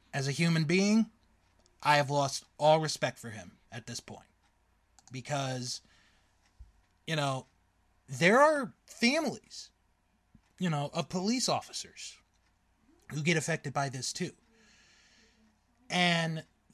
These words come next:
they get miscast and misjudged for the rest of their lives. All because of one person's actions.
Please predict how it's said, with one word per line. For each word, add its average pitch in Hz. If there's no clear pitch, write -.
they 208
get 202
miscast 190
and 151
misjudged 165
for -
the 202
rest 214
of 220
their 220
lives. 214
All 175
because 220
of 190
one 185
person's 139
actions. -